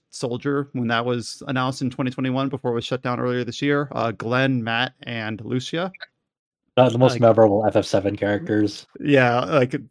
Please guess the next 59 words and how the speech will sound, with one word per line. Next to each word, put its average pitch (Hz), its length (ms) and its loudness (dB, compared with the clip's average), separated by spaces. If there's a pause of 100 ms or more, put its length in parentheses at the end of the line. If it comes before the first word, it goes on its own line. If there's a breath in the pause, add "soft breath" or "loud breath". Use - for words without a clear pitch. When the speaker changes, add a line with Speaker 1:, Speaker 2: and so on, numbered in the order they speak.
(100)
Speaker 1:
I 143 100 4
don't 196 200 6
know 185 100 6
if 180 80 4
they 165 80 2
even 135 160 2
have 107 220 -10
last 123 200 -8
names. 139 280 -2
I 147 60 -2
bet 160 120 2
if 143 80 -2
I 131 60 0
go 113 100 0
on 107 120 -4
the 107 60 -8
wiki 107 260 -8
that 101 120 -6
they - 80 -8
do 107 240 -6
from, 101 240 -10
like, 101 180 -10
some 110 160 -10
short 107 240 -10
stories 104 360 -6
or 104 80 -6
whatever. 104 360 -6 (460 loud breath)
But, 120 340 2 (160)
uh, 117 340 4
so 170 200 6
Final 220 240 6
Fantasy 202 220 0
seven 160 480 0
Ever 156 180 2
Crisis. 135 720 -2
Uh, 135 220 2
we 143 80 2
had 202 180 2
this 240 140 -2
trailer 202 360 2
from 151 160 -4
Summer 160 260 -4
Games 147 300 0
Fest, 131 280 0
and 139 120 0
literally 196 340 0
as 160 180 0
I 156 60 -2
speak 156 220 -4
into 151 140 -4
the 131 80 -6
microphone 131 640 -4
now, 127 480 2 (300 soft breath)
uh, 123 160 4
James 156 400 0
just 170 160 -4
actually 135 320 -2
put 143 240 0
up 156 240 0